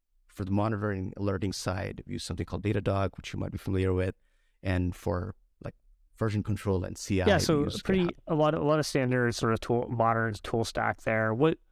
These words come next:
Speaker 2: what was the sort of decision-making process involved with, you know, where do you start there? Like, why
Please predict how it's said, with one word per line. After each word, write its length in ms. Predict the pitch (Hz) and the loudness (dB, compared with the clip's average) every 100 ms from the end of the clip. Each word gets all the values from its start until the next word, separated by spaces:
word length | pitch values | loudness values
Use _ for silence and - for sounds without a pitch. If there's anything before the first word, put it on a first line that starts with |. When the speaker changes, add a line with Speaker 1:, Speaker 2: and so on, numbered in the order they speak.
| _ | _
Speaker 2:
what 320 | 160 202 - - - | -2 0 0 -6 -2
was 320 | 180 165 151 | 0 0 4
the 240 | 151 135 | 6 6
sort 180 | 123 139 | 4 2
of 100 | 123 | 2
decision-making 640 | 110 101 123 127 113 117 | 0 0 2 4 2 0
process 640 | 101 107 104 117 107 - - - | 2 2 2 2 0 -2 -12 -6
involved 600 | 135 104 98 107 107 101 | -2 0 2 4 2 0
with, 320 | - 104 - - - - - | 0 2 0 -8 -20 -10 0
you 60 | |
know, 80 | 113 | 2
where 200 | 123 123 | 4 4
do 60 | 120 | 4
you 120 | 110 | 2
start 380 | - 110 117 113 | 2 0 2 2
there? 140 | 101 | 2
Like, 160 | 104 120 | 0 2
why 540 | 110 113 113 113 | 4 6 6 4